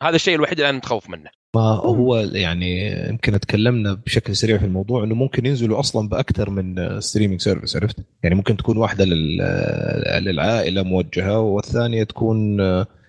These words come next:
Speaker 2: يعني، مثلا بلس، آه، سكستين أو ايتين. آه، توقعي هذا اللي حيصير، ما عندي صراحة، آه، يعني، أخبار، آه،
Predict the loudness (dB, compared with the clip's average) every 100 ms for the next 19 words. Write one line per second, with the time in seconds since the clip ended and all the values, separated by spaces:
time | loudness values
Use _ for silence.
0 | _ 0 2 2 0 0 -2 -2 -6 -4
1 | -4 -4 -4 -4 -4 -6 -4 -2 0 0
2 | 2 0 0 2 2 2 0 -2 -8 _
3 | _ -2 0 2 2 2 0 0 0 -2
4 | -4 -4 -2 0 2 2 2 0 -2 0
5 | 0 0 0 -2 -4 -4 -4 -4 -2 -2
6 | -2 -2 0 0 0 -2 -2 -4